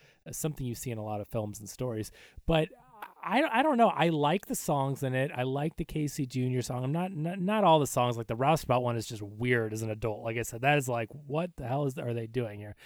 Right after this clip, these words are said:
Uh, but the Casey Junior song and the Elephant Fly and, uh, the Stork song. And I,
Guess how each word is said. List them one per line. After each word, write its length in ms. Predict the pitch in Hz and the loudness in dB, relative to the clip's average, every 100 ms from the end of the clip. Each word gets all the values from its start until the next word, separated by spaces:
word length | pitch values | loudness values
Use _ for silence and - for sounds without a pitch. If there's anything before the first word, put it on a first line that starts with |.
| - - - | -20 -20 -2
Uh, 220 | 131 131 | 4 4
but 340 | 156 151 165 - | 4 2 2 2
the 80 | 160 | -2
Casey 400 | 185 202 - 170 | 2 2 2 0
Junior 380 | 160 151 147 | 4 6 6
song 600 | 139 156 143 143 139 135 | 4 4 4 4 2 0
and 140 | 123 113 | -2 -6
the 40 | |
Elephant 440 | 123 139 143 139 127 | -2 -2 -2 -4 -4
Fly 520 | 123 120 123 123 120 117 | 0 2 2 2 0 -2
and, 120 | 110 - - - | -6 -10 -20 -8
uh, 160 | 117 107 | -6 -6
the 100 | 104 | -6
Stork 460 | - 147 139 - | -2 0 0 -2
song. 580 | - 151 139 135 131 127 | -4 0 2 4 2 0
And 160 | 117 113 - | -2 -6 -12
I, 100 | - | -6